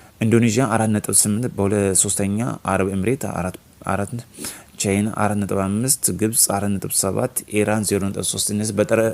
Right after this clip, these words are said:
በደረጃ ሰንጠረዥ ሲያስቀምጣቸው ኢትዮጵያ ጥሩ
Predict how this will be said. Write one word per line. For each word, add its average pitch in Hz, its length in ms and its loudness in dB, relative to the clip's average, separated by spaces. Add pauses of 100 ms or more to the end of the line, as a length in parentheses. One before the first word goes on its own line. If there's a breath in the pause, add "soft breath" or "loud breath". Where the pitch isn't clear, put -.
በደረጃ 107 1200 2
ሰንጠረዥ 107 480 0 (240)
ሲያስቀምጣቸው 127 760 0 (480 loud breath)
ኢትዮጵያ 127 320 4
ጥሩ 127 160 2